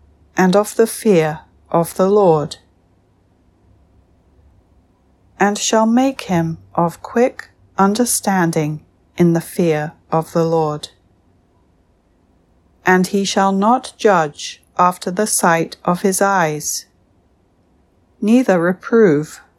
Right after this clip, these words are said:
after the hearing of his ears.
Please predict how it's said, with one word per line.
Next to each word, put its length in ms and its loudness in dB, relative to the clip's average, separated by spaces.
after 380 0
the 140 -2
hearing 600 0
of 200 -2
his 340 0
ears. 680 0